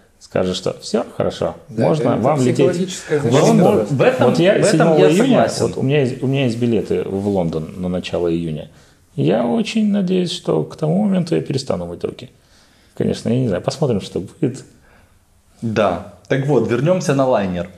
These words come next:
Speaker 2: Давай.
Speaker 3: А, ч-, чем особенные такие круизы? Это тем, что
Speaker 2: Это
Speaker 3: там
Speaker 2: очень замкнутое
Speaker 3: Во-первых,
Speaker 2: пространство.
Speaker 3: это очень замкнутое пространство.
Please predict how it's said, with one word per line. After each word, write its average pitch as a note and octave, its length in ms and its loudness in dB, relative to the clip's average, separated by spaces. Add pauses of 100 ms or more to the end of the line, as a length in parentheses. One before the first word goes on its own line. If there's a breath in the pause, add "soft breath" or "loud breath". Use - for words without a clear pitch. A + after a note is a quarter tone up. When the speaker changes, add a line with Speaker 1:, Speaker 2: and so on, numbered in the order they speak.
(420)
Speaker 2:
Давай. A2 320 -4 (1300 loud breath)
Speaker 3:
А, G2 840 0 (120)
ч-, - 320 -6
чем F#3 440 0
особенные A2+ 760 0
такие G#2 420 -4
круизы? E3+ 680 0 (100)
Это - 220 -2
тем, E3 340 -4
что - 180 -10
Speaker 2:
Это - 100 -12
Speaker 3:
там C3 240 2
Speaker 2:
очень B2 220 -4
замкнутое A2 680 -10
Speaker 3:
Во-первых, D#3 480 0
Speaker 2:
пространство. A#2+ 220 -2
Speaker 3:
это - 80 2
очень C#3 320 -2
замкнутое G#2 540 -2
пространство. - 840 -14